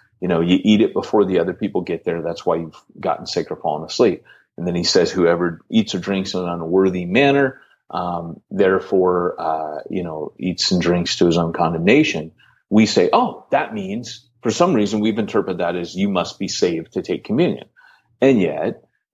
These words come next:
in church history, multiple people have gotten saved at communion. It's the embodiment of the gospel, the death and resurrection of Jesus. So anyways, all that to say, um, I, I changed my view on that.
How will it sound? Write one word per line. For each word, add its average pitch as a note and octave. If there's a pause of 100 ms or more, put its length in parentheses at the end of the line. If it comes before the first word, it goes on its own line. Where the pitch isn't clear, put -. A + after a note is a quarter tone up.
in G#2+
church -
history, G2
multiple F#2
people F2+
have E2+
gotten -
saved A#2
at A2
communion. G2+
It's -
the -
embodiment G2+
of F2+
the E2+
gospel, F#2
the F2
death E2
and B1+
resurrection F2
of E2
Jesus. A#2+ (280)
So D3
anyways, A#2+ (180)
all D3
that A#2+
to A#2
say, F2+ (380)
um, E2+ (420)
I, -
I A#2+
changed A2+
my C3+
view B3+
on D#2
that. -